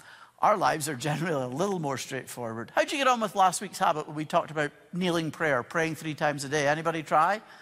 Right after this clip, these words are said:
Was the floor hard, cold? Yeah, that's not always so easy, that sort of thing. I get that. I've heard some great stories, though, from many of you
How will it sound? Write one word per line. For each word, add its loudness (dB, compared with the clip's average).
Was -20
the -8
floor 0
hard, 2
cold? -6
Yeah, -2
that's -8
not -2
always -2
so -4
easy, -4
that -4
sort -6
of -12
thing. -6
I -2
get -2
that. -4
I've 4
heard -2
some -6
great 0
stories, -2
though, 0
from -4
many 0
of 0
you -4